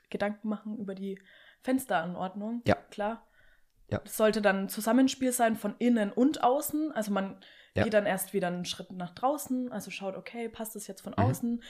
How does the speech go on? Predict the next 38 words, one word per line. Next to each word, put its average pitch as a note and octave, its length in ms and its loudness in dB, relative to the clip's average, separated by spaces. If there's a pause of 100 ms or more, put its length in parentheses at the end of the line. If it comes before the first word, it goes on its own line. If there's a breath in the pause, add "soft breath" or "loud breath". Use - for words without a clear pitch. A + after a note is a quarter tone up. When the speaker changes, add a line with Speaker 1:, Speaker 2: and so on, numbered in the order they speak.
(120 loud breath)
Speaker 1:
Dann G#3 120 -2
schaut G#3 160 -6
man G3+ 140 -2
wieder G#3 160 0
von G#3 180 -6
innen, A3+ 400 0
okay, G#3+ 380 0
passt A#3 300 -8
die A#3+ 60 -6
Situation G#3 760 0
dann F#3 140 -4
auch F#3+ 100 -6
von F#3+ 160 -8
innen? A#3+ 320 4 (200 loud breath)
Speaker 2:
Ja. G3 120 6
Speaker 1:
Passt - 240 -6
der - 100 4
Ausblick? A3 640 0 (240 loud breath)
Passt - 220 -6
es - 100 -8
von G#3 140 0
der G#3 120 2
Anordnung? A3 760 0 (160)
Speaker 2:
Ja, - 100 4 (300)
ob's - 200 2
halt F2+ 120 2
symmetrisch G3 500 2
Speaker 1:
Genau. - 120 -2
Speaker 2:
ist - 140 0
Speaker 1:
Also G#3+ 140 8
Speaker 2:
und G#3 40 6
Speaker 1:
es G3+ 60 0
ist - 100 2
auch G#3 140 8
Speaker 2:
ja. - 60 6
Speaker 1:
einfach G#3+ 200 8
ein G#3 140 6
Zusammenspiel F#3 920 6